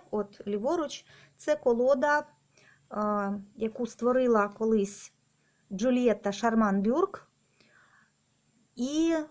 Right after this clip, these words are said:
намалював художник Джованні Каселлі. Колись, е, ця колода йшла у наборі з книгою, і вона називалася «Таро. Гід для початківців», якось так.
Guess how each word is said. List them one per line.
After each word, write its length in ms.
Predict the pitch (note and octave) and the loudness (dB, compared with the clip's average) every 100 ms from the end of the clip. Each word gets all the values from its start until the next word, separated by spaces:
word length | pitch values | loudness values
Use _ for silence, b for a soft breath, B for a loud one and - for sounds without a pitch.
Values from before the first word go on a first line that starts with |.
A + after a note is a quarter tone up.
| - | 0
намалював 580 | A#3 A#3+ A#3+ A#3+ D4+ | 2 4 4 4 2
художник 600 | D#4+ B3 G#3+ C4+ C#4+ D4+ A#3 | 2 0 4 4 2 -4 -4
Джованні 520 | G#3+ A3+ A#3 B3+ B3 | 0 2 4 2 0
Каселлі. 640 | A#3 A3 - F3+ D3+ - - _ b b _ | -2 -2 0 0 0 -8 -14 _ b b _
Колись, 540 | A3+ A#3+ D#4 F4 - | -4 -2 -2 -4 -2
е, 280 | B3+ A#3+ A#3 | 2 4 2
ця 120 | A#3+ B3 | 0 -2
колода 460 | B3 A3+ D4+ D#4+ | 0 0 0 0
йшла 600 | A#3+ A#3 - A#3 A#3+ C4 D#4 - - A#3+ | 0 -2 0 2 4 2 0 -6 -14 -10
у 80 | - | 0
наборі 420 | A#3 A3 A#3 A3 | 2 4 6 6
з 80 | A3 | 4
книгою, 640 | - A#3 B3+ D4 E4+ F4 E4+ - | 2 0 0 0 0 0 -2 -6
і 320 | A3 B3 C#4 C#4+ C#4 _ _ _ _ _ _ - - | -6 -6 -6 -8 -10 _ _ _ _ _ _ -14 -4
вона 260 | A3 B3 | 0 2
називалася 840 | C4+ A3+ A3+ B3 B3+ B3 B3 A#3 A#3 B B B | 0 0 2 4 4 0 0 0 0 B B B
«Таро. 440 | - A3+ B3 D#4+ F4+ b b b - | 0 4 6 4 2 b b b -8
Гід 440 | F#3 B3+ D4+ - | -2 0 -2 -4
для 220 | F#3+ A3+ | -2 0
початківців», 840 | C4 B3+ B3 A3+ - F#3 - - F3+ | 2 0 -2 -6 -6 -6 -6 -12 -2
якось 340 | A3+ A3+ G#3 | 0 0 -4
так. 320 | - - - | -4 -4 -6